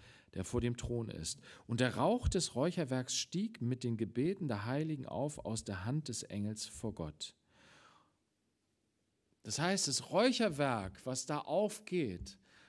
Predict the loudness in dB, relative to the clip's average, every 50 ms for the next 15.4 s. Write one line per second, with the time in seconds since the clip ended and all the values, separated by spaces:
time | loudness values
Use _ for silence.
0 | _ _ _ -2 0 2 2 4 4 4 4 6 6 4 2 2 2 2 2 2
1 | 2 2 0 0 0 -4 -4 -4 -4 -4 -4 -6 -6 -6 -8 -2 -2 -2 -2 2
2 | 2 2 2 2 0 0 0 0 0 0 -2 -4 -8 -14 _ _ _ _ _ _
3 | _ _ _ _ _ _ _ -8 -6 -4 -4 -4 -2 -2 -2 -2 -4 -4 -4 -6
4 | -4 -4 -4 -4 -4 -6 -8 -4 -2 0 2 2 2 0 -2 -2 -4 -4 -4 -2
5 | 0 2 2 2 0 -2 -6 -12 -14 -16 _ _ _ _ _ _ _ _ _ -20
6 | -20 -20 -20 _ _ _ -20 -20 -20 -20 _ _ _ _ _ _ _ _ _ _
7 | _ _ _ _ _ _ -2 0 0 0 0 0 0 0 2 2 2 0 -2 -4
8 | -2 -2 -2 0 2 4 4 4 4 4 0 -2 -6 -8 -8 -10 -14 -18 -20 -20
9 | -20 -12 0 2 6 6 6 6 6 4 4 4 4 4 2 2 2 4 4 2
10 | 2 4 4 4 4 6 4 4 2 2 4 2 2 2 2 -2 -4 -6 _ -16
11 | -6 -2 0 0 0 2 4 6 6 8 8 8 6 6 6 6 6 6 6 6
12 | 4 2 0 -4 -10 -18 -20 -20 _ -4 0 4 4 6 6 6 4 4 4 4
13 | 4 2 2 4 6 6 6 6 4 0 2 2 2 2 2 -2 -2 0 0 2
14 | 2 2 4 4 4 4 2 2 4 6 8 8 6 6 4 0 0 2 4 2
15 | 4 4 2 0 -2 -6 -10